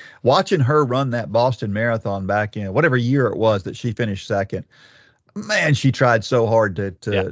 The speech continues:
Speaker 1: to hang with them. Oh, God, it was such a, man, that was a great, great one
Speaker 2: Yeah.
Speaker 1: to watch. Yeah. So, all right. Well, let's talk about our official picks.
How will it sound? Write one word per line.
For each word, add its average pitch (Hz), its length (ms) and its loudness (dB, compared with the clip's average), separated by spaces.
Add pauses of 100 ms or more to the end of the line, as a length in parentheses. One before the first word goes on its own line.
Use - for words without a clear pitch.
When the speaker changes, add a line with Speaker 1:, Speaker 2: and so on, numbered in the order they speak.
Speaker 1:
to 110 80 -10
hang 110 420 -4
with 107 160 -2
them. 95 180 -4
Oh, 131 480 -4
God, 113 180 0
it - 20 -4
was - 100 -10
such 104 280 -4
a, 95 200 -10 (400)
man, 160 140 4
that 123 80 4
was 98 100 -4
a 101 40 -6
great, 95 280 -2 (180)
great 113 280 -2
one 107 100 -6
Speaker 2:
Yeah. 95 60 -8
Speaker 1:
to 92 60 -10
watch. - 460 -10 (120)
Yeah. 107 180 -6 (760)
So, 98 440 -4 (240)
all 160 120 6
right. 131 280 4
Well, 143 360 6
let's 147 240 0
talk 180 260 2
about 175 180 4
our 147 180 4
official 131 360 -2
picks. - 500 -8